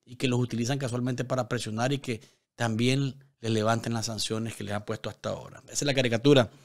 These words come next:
de Manuel Guillén. Vamos con la caricatura de Pedro Javier Molina. Hoy nos presentó esta. Sí. Y aparecen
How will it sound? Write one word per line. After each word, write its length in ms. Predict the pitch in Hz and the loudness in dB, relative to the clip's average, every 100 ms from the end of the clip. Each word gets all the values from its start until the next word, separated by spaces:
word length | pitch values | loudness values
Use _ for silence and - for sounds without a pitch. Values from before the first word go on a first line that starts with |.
| _ _ _ _ _ | _ _ _ _ _
de 340 | 120 135 110 - _ _ _ _ _ _ _ | 4 4 2 -10 _ _ _ _ _ _ _
Manuel 340 | 127 123 127 | -2 2 2
Guillén. 440 | 113 107 98 87 95 | 2 -2 -4 -8 -2
Vamos 280 | 127 156 - | 0 0 0
con 380 | 147 165 202 - _ _ _ _ _ _ | 2 2 0 -6 _ _ _ _ _ _
la 120 | - 113 | -8 -2
caricatura 640 | 117 113 113 - 165 165 | -2 -2 -2 0 2 4
de 320 | 147 180 147 _ _ _ _ _ _ - | 2 0 -4 _ _ _ _ _ _ 2
Pedro 320 | 151 185 180 | 6 6 4
Javier 280 | 135 143 151 | 2 2 2
Molina. 440 | 156 202 196 - - _ _ _ _ _ _ _ - | 2 2 2 -4 -16 _ _ _ _ _ _ _ 0
Hoy 220 | 139 170 | 4 4
nos 120 | 143 | 2
presentó 480 | 120 107 104 131 127 | -4 -6 -4 -4 -4
esta. 340 | 110 - - - _ _ _ _ _ _ _ _ _ _ _ _ _ _ _ _ _ | -6 -8 -14 -20 _ _ _ _ _ _ _ _ _ _ _ _ _ _ _ _ _
Sí. 120 | - - - _ _ _ _ _ _ | -10 -10 -12 _ _ _ _ _ _
Y 80 | 110 | -6
aparecen 1000 | 113 131 151 143 170 143 123 110 101 | 2 4 6 6 4 2 0 -4 -8